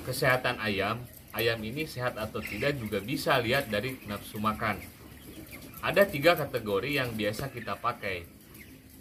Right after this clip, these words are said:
Kalau contoh, pagi kita kasih pakan dua sak,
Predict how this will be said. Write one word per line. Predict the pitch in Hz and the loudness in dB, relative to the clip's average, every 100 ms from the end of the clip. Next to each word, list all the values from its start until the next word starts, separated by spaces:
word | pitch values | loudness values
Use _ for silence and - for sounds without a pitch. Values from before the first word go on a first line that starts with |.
| - - - - | -20 -20 -18 4
Kalau | 139 160 190 | 6 8 6
contoh, | 160 104 90 92 87 - - - - - | 4 0 0 -8 -10 -16 -16 -16 -16 -4
pagi | - 170 147 110 135 - - - - - - | 6 6 6 -2 -4 -6 -14 -20 -18 -18 -14
kita | 131 185 | -2 0
kasih | 185 151 135 | 2 0 2
pakan | - 180 - 95 95 - - - - - - - - 107 | 4 4 4 -4 -4 -10 -16 -16 -14 -14 -14 -14 -14 -4
dua | 117 156 | 4 4
sak, | - 107 92 | 6 0 0